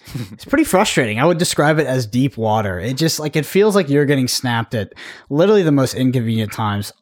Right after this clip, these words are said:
Speaker 2: all the time as you progress through a battle mode with Lambie. Um, I went and back and watched the stream, actually, where Lambie whooped my ass, uh, and I remember just saying, you know, the turn one Mind Stone snap. I'm like, "Bro, how do you snap that?" Like, I'm like, "I couldn't believe it." And of course, just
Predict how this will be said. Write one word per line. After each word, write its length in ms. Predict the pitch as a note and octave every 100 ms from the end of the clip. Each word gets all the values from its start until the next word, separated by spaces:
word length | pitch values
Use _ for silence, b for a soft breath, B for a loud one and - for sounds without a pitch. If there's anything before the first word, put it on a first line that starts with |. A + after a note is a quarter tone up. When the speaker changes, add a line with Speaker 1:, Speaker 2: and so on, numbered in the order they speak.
| -
Speaker 2:
all 180 | F#3
the 100 | E3+
time 360 | B2+ A#2 F#2+ F#2
as 120 | G2
you 60 | G2+
progress 380 | G#2+ G2 F#2+ -
through 100 | G2+
a 60 |
battle 300 | E2+ F#2+ F#2
mode 240 | F2+ F2+ F2
with 180 | F#2
Lambie. 420 | F#2 F#2 F#2+ F#2+ - B B -
Um, 300 | B2+ A#2+ A#2+
I 160 | C#3+ F3+
went 140 | F#3
and 100 | D#3+
back 180 | D3 C#3
and 140 | C#3+
watched 320 | B2 D3 -
the 60 | B2+
stream, 280 | - A2+ G#2
actually, 440 | G2 - G#2+ A2
where 260 | A2+ F#2+ F#2
Lambie 280 | G#2+ A#2+ A2
whooped 220 | G2+ G#2+
my 140 | G2+ F#2+
ass, 380 | G2 F#2+ - - B B B
uh, 240 | C#3+ C#3 C3
and 100 | E3+
I 100 | A#3
remember 360 | G#3 G3 F3+
just 220 | D3 D3+
saying, 280 | - D3+ C3
you 120 | A#2+
know, 100 | G#2+
the 100 | G#2
turn 320 | G#2 - E3 D#3+
one 200 | D#3 C3+
Mind 280 | A#2+ D3
Stone 220 | C#3+ F3 C#3+
snap. 380 | - D3 G#2+
I'm 100 | D3
like, 180 | F3+ G3
"Bro, 180 | C4+ C4+
how 120 | C4+
do 80 | E4
you 100 | D#4+
snap 420 | - F#4 F4+ -
that?" 260 | A#2 G2 A#2
Like, 160 | F#3
I'm 80 | A3+
like, 260 | A3+ A3+ -
"I 60 |
couldn't 260 | G3+ C4 G#3+
believe 400 | F#3+ F#3+ G3+ E3+
it." 180 | A2+ - B B -
And 220 | D#3+ D#3
of 100 | D3+
course, 480 | - F3 B2+ - -
just 420 | - C#3 B2 -